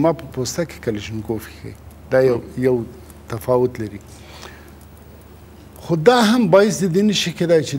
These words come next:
دښمن دې لپاره دی چې دا شکه ولري، اه، او د ما په، پوسته یې ونه لري، د ما پوسته باید سقوط وکړي. خبره بل شی ده. موږ هره مسله چې راڅېړو،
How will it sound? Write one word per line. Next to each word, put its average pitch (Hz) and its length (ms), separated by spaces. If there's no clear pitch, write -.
دښمن 160 340
دې 151 80
لپاره 147 300
دی 135 240
چې 139 60
دا 117 80
شکه 120 400
ولري، 139 340
اه، 127 1120
او 110 320
د - 20
ما 135 120
په، 131 420
پوسته 120 260
یې 135 120
ونه 139 220
لري، 117 200
د 120 100
ما 120 80
پوسته 113 420
باید 101 160
سقوط - 220
وکړي. 101 680
خبره 240 240
بل 214 240
شی 123 100
ده. 92 140
موږ 214 220
هره 220 300
مسله 180 420
چې 160 200
راڅېړو، 160 420